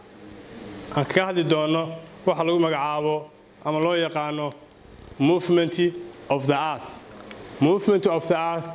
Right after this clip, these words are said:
ardayyey, waxa la yidhaahdaa ama loo yaqaanaa, een,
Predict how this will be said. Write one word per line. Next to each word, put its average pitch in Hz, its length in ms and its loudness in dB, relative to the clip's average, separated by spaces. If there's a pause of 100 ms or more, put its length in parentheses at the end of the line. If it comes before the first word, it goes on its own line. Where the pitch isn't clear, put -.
(320)
ardayyey, 175 380 4
waxa 185 180 2
la 160 80 2
yidhaahdaa 156 500 2
ama 160 120 -2
loo 170 140 2
yaqaanaa, 160 640 -2 (500)
een, 151 840 0